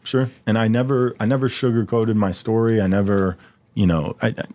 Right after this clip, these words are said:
I've, I've lived a lot of life when I was in active addiction, and then getting clean and sober, it has not been you know, one shot, one attempt and, and success,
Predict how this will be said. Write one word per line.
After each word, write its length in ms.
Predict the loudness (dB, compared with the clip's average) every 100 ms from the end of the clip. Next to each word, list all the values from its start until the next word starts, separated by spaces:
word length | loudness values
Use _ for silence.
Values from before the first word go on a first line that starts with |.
| -2
I've, 320 | 0 -2 -4 -6
I've 180 | -4 0
lived 260 | -2 0
a 80 | 0
lot 240 | 0 0
of 60 | 0
life 420 | 2 0 -2 -6
when 180 | -2 0
I 120 | 2
was 120 | 2 0
in 80 |
active 320 | 0 -2 -2 -4
addiction, 580 | -2 -4 -2 -2 0 -2
and 240 | -2 0
then 300 | 0 0 0
getting 280 | -2 -4 -4
clean 260 | -2 0
and 120 | 0 -2
sober, 360 | -2 0 0
it 120 | 0
has 180 | -2 -2
not 320 | 0 0 -2
been 320 | -2 0 0 -2 -10 _ _
you 120 | -2
know, 180 | 0 2
one 320 | 2 2 0
shot, 460 | -2 0 0 0 0
one 160 | 0 0
attempt 480 | 0 0 0 0
and, 260 | -2 -2 -4 -8 -6
and 400 | -4 -2 -4 -6
success, 680 | -6 -2 0 0 -2 -8